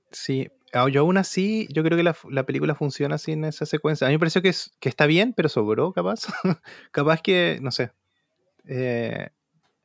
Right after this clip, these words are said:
me parece que no tiene recompensa en, a lo largo de la película,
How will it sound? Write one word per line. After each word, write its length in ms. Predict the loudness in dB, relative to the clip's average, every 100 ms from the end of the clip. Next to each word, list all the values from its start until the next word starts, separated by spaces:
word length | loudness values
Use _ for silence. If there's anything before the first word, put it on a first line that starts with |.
| _ _ _ _ _
me 80 | 0
parece 200 | 2 4
que 60 | 2
no 100 | 2
tiene 280 | 2 2 2
recompensa 760 | 2 0 0 0 0 0 0 0
en, 80 | 0
a 80 |
lo 100 | 0 2
largo 220 | 4 4
de 60 |
la 100 | 4
película, 920 | 2 -4 -2 0 2 2 2 0 -4